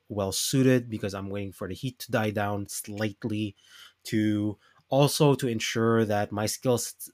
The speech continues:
set is still top notch. So basically, I'm still doing a few, a few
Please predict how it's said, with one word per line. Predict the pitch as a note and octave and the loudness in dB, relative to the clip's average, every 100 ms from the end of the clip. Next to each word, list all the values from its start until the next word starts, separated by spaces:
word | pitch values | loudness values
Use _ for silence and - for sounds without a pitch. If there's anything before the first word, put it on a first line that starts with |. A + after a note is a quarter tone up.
| - | -10
set | - A2 G#2+ - | -2 0 -2 -4
is | F#2+ | -8
still | - A2 G2+ | -4 -2 -4
top | - G#2+ - | -2 -4 -2
notch. | A#2+ C#3 D#3 - | 2 2 2 -2
So | G#2+ | -2
basically, | G#2+ - G#2 G2 | -2 -4 -4 -4
I'm | F#2 F#2+ | -4 -6
still | - - G#2 | -8 -6 -4
doing | G2+ G#2+ G2+ A#2 | -2 -2 -2 -6
a | G2 | -10
few, | - - G2+ F2 _ _ _ - | -12 -6 -6 -6 _ _ _ -20
a | |
few | - A2+ G#2 | -4 2 2